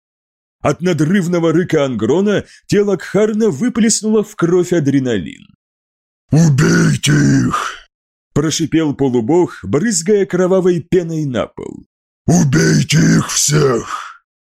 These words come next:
Speaker 1: Кхарн ударил кулаком в грудь.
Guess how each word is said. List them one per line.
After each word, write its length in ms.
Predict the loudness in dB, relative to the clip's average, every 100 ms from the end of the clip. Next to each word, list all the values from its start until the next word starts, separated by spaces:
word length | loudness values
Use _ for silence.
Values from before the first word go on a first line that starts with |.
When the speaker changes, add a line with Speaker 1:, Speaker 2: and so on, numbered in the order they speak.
| _ _ _ _
Speaker 1:
Кхарн 540 | -8 -2 0 0 -4 -2
ударил 540 | -2 0 0 -2 -4
кулаком 540 | -2 0 0 0 -2 -2
в 80 |
грудь. 500 | -4 -4 -6 -16 -20